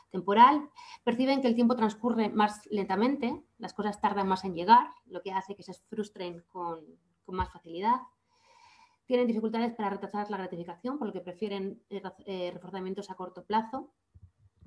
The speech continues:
como hemos dicho, como hemos visto antes, eh, incluso aunque las recompensas a largo plazo sean mejores, y no les preocupa el futuro o las consecuencias de sus ac-, de sus acciones porque están en el futuro y tardarán en llegar.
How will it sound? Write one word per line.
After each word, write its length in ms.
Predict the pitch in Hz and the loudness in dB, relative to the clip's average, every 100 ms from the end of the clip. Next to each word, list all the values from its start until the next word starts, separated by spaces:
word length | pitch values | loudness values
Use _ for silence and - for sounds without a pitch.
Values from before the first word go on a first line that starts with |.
| - - _ _ _ | -20 -20 _ _ _
como 140 | 214 | -6
hemos 140 | 190 180 | -4 -6
dicho, 360 | 185 185 190 - | -10 -10 -12 -8
como 160 | 190 | -6
hemos 180 | 185 180 | -6 -8
visto 420 | 180 - 185 185 - | -14 -12 -10 -8 -4
antes, 440 | 214 208 170 - - - - - | -4 -4 -8 -14 -20 -20 -20 -12
eh, 800 | 214 202 190 185 180 175 175 - - - | -6 -4 -4 -4 -4 -4 -8 -14 -16 -8
incluso 500 | 208 233 240 214 196 | -4 0 0 -2 -6
aunque 200 | 185 196 | -6 -6
las 120 | 185 | -6
recompensas 500 | - 185 214 208 208 | -6 -8 -6 -6 -6
a 60 | 190 | -8
largo 180 | 180 | -8
plazo 220 | 185 185 180 | -6 -6 -8
sean 260 | 180 165 | -12 -10
mejores, 540 | 165 202 269 349 - _ _ _ _ - _ _ | -10 -6 -4 -4 -10 _ _ _ _ -20 _ _
y 280 | 277 294 285 | -4 -2 0
no 160 | 240 | 0
les 140 | 247 247 | 0 -2
preocupa 360 | 226 233 233 | -6 -4 -2
el 80 | 226 | -2
futuro 380 | 240 226 233 240 | -2 -4 -4 -2
o 60 | |
las 140 | 233 220 | -4 -6
consecuencias 540 | 185 185 196 190 202 | -10 -8 -8 -8 -8
de 60 | 185 | -12
sus 160 | - | -14
ac-, 300 | 190 180 - - | -16 -16 -18 -18
de 180 | 185 | -16
sus 100 | 180 | -12
acciones 380 | 190 - 202 220 | -12 -10 -6 -6
porque 380 | - 202 214 220 | -6 -8 -8 -10
están 240 | 214 - 190 | -12 -10 -8
en 80 | |
el 80 | 185 | -8
futuro 500 | - 185 196 196 214 - | -12 -12 -8 -8 -8 -12
y 80 | |
tardarán 440 | - 170 170 175 170 | -16 -12 -8 -8 -8
en 140 | 165 | -10
llegar. 220 | - - | -14 -20